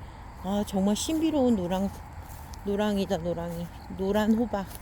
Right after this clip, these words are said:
얘가 얼마만큼 커질지, 어떻게 이렇게 폭풍 성장할 수 있는지. 이거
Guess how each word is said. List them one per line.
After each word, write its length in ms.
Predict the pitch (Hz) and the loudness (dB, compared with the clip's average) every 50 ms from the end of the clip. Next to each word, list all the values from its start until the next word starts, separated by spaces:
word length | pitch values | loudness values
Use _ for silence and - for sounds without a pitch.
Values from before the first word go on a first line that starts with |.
| - - - - - - - - - - - - - - - - - - - - - | -12 -14 -14 -14 -14 -14 -14 -14 -14 -14 -14 -14 -14 -14 -14 -16 -14 -14 -12 -4 2
얘가 440 | 202 202 208 - 233 233 226 220 208 | 2 2 4 6 6 6 8 8 6
얼마만큼 640 | - 196 202 208 226 277 285 294 277 247 - 254 233 | 8 10 12 12 12 12 12 10 8 8 6 4 4
커질지, 880 | - 311 320 302 - 294 277 - - 220 214 220 233 226 208 190 151 147 143 - - - - - - - - - - - - - - - - - - - - - - - - - - - - - - - - - - - - | 4 2 2 2 2 0 -2 -2 0 2 4 4 4 4 4 4 2 0 -6 -10 -12 -14 -14 -14 -14 -14 -14 -14 -14 -14 -16 -16 -16 -16 -16 -16 -16 -14 -14 -16 -16 -16 -16 -16 -14 -14 -14 -14 -14 -14 -14 -14 -4 4 6
어떻게 420 | 240 262 - - 392 - 370 277 | 6 6 6 4 6 8 10 8
이렇게 300 | 214 202 226 - - 254 | 8 8 4 4 4 4
폭풍 400 | - - - 427 - - 403 381 | 4 6 4 2 4 4 4 4
성장할 480 | 349 - 339 311 294 285 277 269 285 277 | 6 6 4 4 6 6 8 8 8 6
수 140 | 277 - 247 | 6 4 4
있는지. 840 | 214 190 170 170 190 180 196 190 220 254 254 240 208 180 170 160 156 - - - - - - - - - - - - - - - - - - - - - - - - - - - - - - - - - - - - - - - - - | 4 4 4 2 0 0 0 0 2 4 6 6 6 6 4 0 -2 -6 -10 -14 -16 -16 -16 -16 -16 -16 -14 -14 -14 -14 -14 -14 -16 -14 -14 -14 -16 -16 -16 -14 -14 -14 -14 -14 -14 -14 -14 -14 -14 -14 -14 -14 -14 -14 -14 -10 -2 2
이거 440 | 214 220 190 226 226 226 226 233 | 2 6 8 10 10 12 10 10